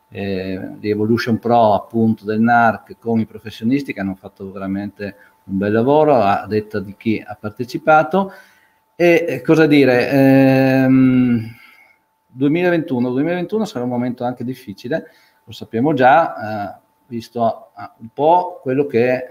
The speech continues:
non si sa ancora di come saremo a livello pandemico, per cui non si sa bene cosa succederà. E in più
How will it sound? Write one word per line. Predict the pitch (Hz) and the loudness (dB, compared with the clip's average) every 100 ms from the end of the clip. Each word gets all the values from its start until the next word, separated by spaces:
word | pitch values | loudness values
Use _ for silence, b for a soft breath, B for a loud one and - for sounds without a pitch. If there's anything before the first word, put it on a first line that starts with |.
| - 110 | -16 -14
non | 101 107 107 | -10 -10 -10
si | 110 | -10
sa | 117 | -8
ancora | 113 110 120 127 | -6 -2 0 0
di | 104 104 | -2 -8
come | - 107 | -8 -8
saremo | 107 104 117 135 139 123 - 92 | -6 -4 0 2 2 0 -6 -12
a | 90 | -10
livello | 95 101 98 | -8 -8 -8
pandemico, | 101 110 131 143 143 143 | -6 -2 0 0 0 -6
per | 123 101 | -6 -14
cui | 113 107 104 - b b b | -6 -6 -6 -10 b b b
non | 101 | -10
si | - 110 | -10 -10
sa | - 107 | -6 -2
bene | 113 107 107 104 | 2 2 0 -2
cosa | 110 101 | -6 -8
succederà. | - - 107 113 104 - B B B _ | -10 -6 0 2 2 -2 B B B _
E | 123 123 123 120 120 120 | -2 2 2 4 2 2
in | 147 - | 0 4
più | 147 170 170 - | 6 6 4 -2